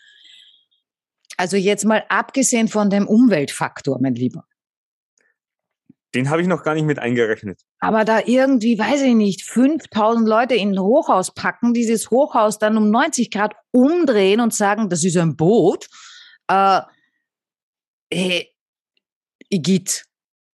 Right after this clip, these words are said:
Speaker 1: Also, für, äh, nein, mir, mir, mir stellt's da alle Haare auf. Mir graut, da, da graut mir total. Ich kann mir super vorstellen, auf einem Piratenschiff irgendwie, äh, in See zu stechen. Kein Problem, ja. Aber immer, ich muss, ich muss immer Küste sehen, sonst kriege ich Angst.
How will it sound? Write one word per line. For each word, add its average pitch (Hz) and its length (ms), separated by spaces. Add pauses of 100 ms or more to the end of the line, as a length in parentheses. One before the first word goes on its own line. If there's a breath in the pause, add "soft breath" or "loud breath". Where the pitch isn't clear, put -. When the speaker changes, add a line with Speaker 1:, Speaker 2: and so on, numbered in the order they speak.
(140)
Speaker 1:
Also, 202 260
für, 220 240
äh, 165 300
nein, 190 240
mir, 180 100
mir, 180 180
mir 175 180
stellt's 165 300
da 135 120
alle 175 240
Haare 202 280
auf. 147 120
Mir 170 120
graut, 160 380 (120)
da, 156 140
da 175 120
graut 190 400
mir 247 140
total. 208 360 (440 loud breath)
Ich - 140
kann 254 180
mir 262 100
super 262 300
vorstellen, 233 500
auf 240 140
einem 214 180
Piratenschiff 196 800
irgendwie, 175 560
äh, - 320
in 180 160
See 170 180
zu - 140
stechen. - 420
Kein 285 240
Problem, 180 480
ja. 165 140
Aber - 220
immer, 247 340
ich 208 120
muss, 240 280
ich - 80
muss 233 120
immer 254 140
Küste 247 360
sehen, 175 200
sonst 190 220
kriege 214 160
ich - 80
Angst. - 340